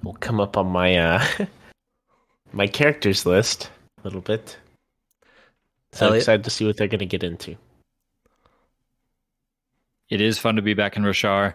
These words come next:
Speaker 3: I'm trying to remember now all of the things I'm supposed to remember that are happening in, in Roshar. Now, now that we've finished our, our jaunt off in, in Otherworlds, so I'm trying to put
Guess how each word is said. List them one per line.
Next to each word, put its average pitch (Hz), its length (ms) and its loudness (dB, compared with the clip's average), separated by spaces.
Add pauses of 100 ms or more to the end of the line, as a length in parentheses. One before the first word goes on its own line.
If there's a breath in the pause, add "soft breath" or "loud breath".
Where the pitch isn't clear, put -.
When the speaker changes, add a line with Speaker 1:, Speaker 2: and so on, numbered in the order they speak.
(320 loud breath)
Speaker 3:
I'm 101 100 0
trying 139 260 0
to 117 100 2
remember 104 420 2
now 90 320 0
all 95 220 0
of 92 120 0
the - 60 -12
things 98 220 -6
I'm 92 140 -4
supposed 120 460 -2
to 104 80 -4
remember 87 540 -2
that 90 180 -4
are 82 80 -4
happening 87 520 -4
in, 82 580 -8
in 85 240 -12
Roshar. 82 600 -4 (420 soft breath)
Now, 92 340 -4 (360)
now 127 160 0
that 123 60 0
we've 107 200 0
finished 104 340 -2
our, 95 220 2
our 90 340 -4
jaunt 95 360 -2
off 92 320 -4
in, 87 200 -6
in 90 140 -10
Otherworlds, 90 520 -2
so - 120 -4
I'm 90 80 -4
trying 110 220 -2
to 95 60 -4
put - 280 -2